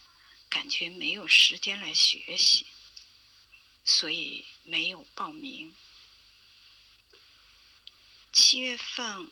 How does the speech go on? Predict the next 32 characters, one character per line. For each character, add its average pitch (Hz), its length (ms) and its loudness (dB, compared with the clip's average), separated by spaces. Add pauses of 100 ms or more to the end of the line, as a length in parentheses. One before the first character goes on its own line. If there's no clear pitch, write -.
我 151 140 -8
回 - 220 -8
到 196 180 -8
成 185 300 2
都 240 140 -12
的 208 120 -12
家 202 300 -4
以 208 140 -10
后， - 420 -12 (640)
我 160 100 -10
就 175 480 -6 (280)
购 247 180 -12
买 196 220 -10
了 151 200 -12
老 165 240 -12
师 - 360 2
的 - 340 -12 (140)
二 185 180 -8
十 - 140 -8
八 214 200 -8
天 208 440 -6 (600)
线 190 320 2
上 165 240 2
康 208 260 -6
养 151 220 -8 (400)
课 - 280 -6
程 294 300 -4
来 - 220 -10
重 - 320 -2
新 240 200 4
学 - 240 0
习， - 320 4